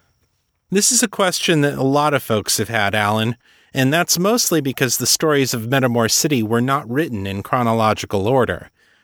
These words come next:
In episode one of the Metamor City podcast, Welcome to the City, Morgan was already a vampire and had been for nearly two years. In Huntress, Morgan mentions that her sire is dead,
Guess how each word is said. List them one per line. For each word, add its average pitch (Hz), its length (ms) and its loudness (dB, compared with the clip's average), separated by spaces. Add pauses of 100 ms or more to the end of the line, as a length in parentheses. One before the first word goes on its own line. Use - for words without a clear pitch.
(220)
In 156 120 -4
episode 180 420 0
one 139 360 0
of 104 120 -4
the 120 80 -2
Metamor 120 380 2
City 135 300 0
podcast, 110 960 -4
Welcome 117 380 0
to 110 100 -2
the 101 120 -6
City, 95 480 -2 (360)
Morgan 170 380 0
was 151 160 2
already 170 500 0
a 107 60 2
vampire 139 680 -2 (100)
and 135 160 -2
had 170 300 -2
been 107 200 0
for 120 160 -2
nearly 127 360 0
two - 220 -4
years. 107 680 -2 (580)
In 151 140 2
Huntress, 139 720 0
Morgan 143 420 0
mentions 139 520 0
that 120 120 -2
her 120 100 2
sire 139 460 2
is 98 180 -2
dead, 110 440 -2